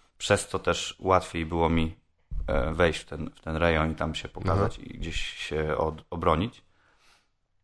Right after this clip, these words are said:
Speaker 1: E, no, ale wiesz, no, byłem zapowiadany jako kabaret, byłem zap-,
Speaker 2: No tak.
Speaker 1: na plakacie miałem stand-by comedy,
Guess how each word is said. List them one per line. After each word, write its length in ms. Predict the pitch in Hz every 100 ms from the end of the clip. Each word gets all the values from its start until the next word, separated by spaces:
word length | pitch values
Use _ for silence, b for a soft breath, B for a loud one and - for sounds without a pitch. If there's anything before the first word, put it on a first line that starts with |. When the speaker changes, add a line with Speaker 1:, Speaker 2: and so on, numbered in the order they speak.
| _ _ _ _ _ _ _
Speaker 1:
E, 320 | - 85 82 82
no, 480 | 90 107 120 127 -
ale 380 | 117 127 123 104 120
wiesz, 260 | 135 117
no, 180 | 98 98 92 95 -
byłem 380 | 107 98 95 95
zapowiadany 680 | 95 - 101 107 110 110 104
jako 240 | 98 95
kabaret, 720 | - 92 95 90 90 87 85 -
byłem 220 | 92 90
zap-, 140 | 92 95
Speaker 2:
No 120 | 107
tak. 220 | - 95 - -
Speaker 1:
na 240 | 90 110
plakacie 500 | - 117 120 117 110
miałem 220 | 104 104 98
stand-by 600 | - 113 107 98 104 98
comedy, 500 | 101 95 92 90 87